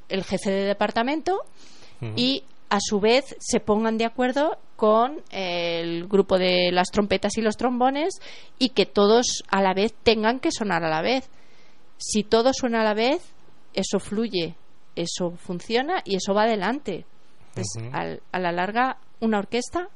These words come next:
Speaker 1: es una empresa.
Speaker 2: Sí, sí, sí, no, me, me gusta la, la similitud que, que haces porque es muy, muy gráfica, ¿no? Muy
Speaker 1: Ujú.
Speaker 2: bonita esta. También he visto muchas cosas de creatividad, por lo que me habéis ido contando, tenéis muchas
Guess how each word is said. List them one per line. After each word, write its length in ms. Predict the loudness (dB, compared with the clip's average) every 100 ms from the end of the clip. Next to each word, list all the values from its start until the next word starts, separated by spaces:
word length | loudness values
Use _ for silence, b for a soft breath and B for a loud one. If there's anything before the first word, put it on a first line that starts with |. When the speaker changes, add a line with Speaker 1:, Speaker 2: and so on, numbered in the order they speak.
| -16 -14 -8
Speaker 1:
es 120 | -4
una 140 | -2
empresa. 500 | -4 -6 -6 -8 -10 -12 -10
Speaker 2:
Sí, 220 | -4 -4
sí, 140 | -4
sí, 160 | -4 -2
no, 160 | 0
me, 280 | 0 0 -2
me 100 | -2
gusta 300 | -2 -2 2
la, 240 | 4 6 4
la 120 | 2
similitud 580 | 0 -2 0 -2 -2 -2
que, 520 | 0 2 2 0 -2
que 120 | 0 0
haces 200 | 0 -6
porque 460 | -4 0 0 0 0
es 120 | -2
muy, 420 | 0 0 0 0
muy 160 | -2 -2
gráfica, 400 | -2 -2 -2 -4
¿no? 100 | -4
Muy 200 | -2 2
Speaker 1:
Ujú. 80 | 4
Speaker 2:
bonita 320 | 4 2 0
esta. 380 | -2 -2 -4 -4 B B B B B
También 260 | 2 6 8
he 20 |
visto 200 | 8 6 2
muchas 240 | 4 4
cosas 320 | 4 4 4
de 100 | 2 0
creatividad, 720 | 2 0 0 2 8 8 8
por 120 | 2
lo 60 | -2
que 60 |
me 60 | -2
habéis 160 | -2 0
ido 100 | 0
contando, 560 | -2 2 4 4 4
tenéis 220 | 2 0 -2
muchas 280 | -2 0